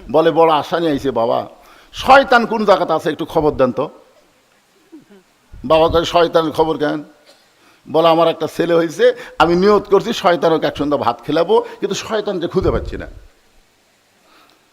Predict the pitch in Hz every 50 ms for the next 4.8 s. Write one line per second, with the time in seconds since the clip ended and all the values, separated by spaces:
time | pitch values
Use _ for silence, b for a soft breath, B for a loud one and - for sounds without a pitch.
0 | _ _ - - - 392 381 370 403 403 403 403 392 381 381 - 381 381 370 349
1 | 339 339 339 302 269 339 320 320 - 339 311 - - 320 320 330 311 302 311 302
2 | - 277 302 294 277 202 - - - - 262 294 285 285 339 285 - B B B
3 | B B - 175 202 214 196 170 202 202 180 156 165 226 - 196 - 208 196 -
4 | - 190 190 185 180 175 - 180 185 185 - 208 214 254 269